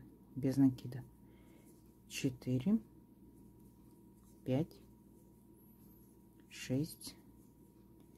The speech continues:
семь, восемь,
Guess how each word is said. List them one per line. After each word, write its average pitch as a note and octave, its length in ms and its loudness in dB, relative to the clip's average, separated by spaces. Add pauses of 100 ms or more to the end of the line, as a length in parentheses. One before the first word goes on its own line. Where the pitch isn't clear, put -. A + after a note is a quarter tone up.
(380)
семь, D3 600 2 (1700)
восемь, B2+ 720 0